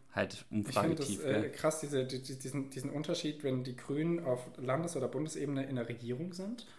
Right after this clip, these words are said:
Speaker 2: und, äh, wenn sie Opposition sind, wie
Speaker 1: Mhm.
Speaker 2: viel, wie viel mehr Zustimmung sie bekommen.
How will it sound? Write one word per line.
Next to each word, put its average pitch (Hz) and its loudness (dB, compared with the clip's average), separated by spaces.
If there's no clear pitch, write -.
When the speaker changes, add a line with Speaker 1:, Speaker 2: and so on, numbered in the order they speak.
Speaker 2:
und, 156 0
äh, 143 2
wenn 139 0
sie 147 -2
Opposition 131 0
sind, 113 0
wie 131 -4
Speaker 1:
Mhm. 131 -2
Speaker 2:
viel, 127 4
wie 131 -10
viel 131 -2
mehr 131 2
Zustimmung 117 -2
sie 110 -4
bekommen. 110 -4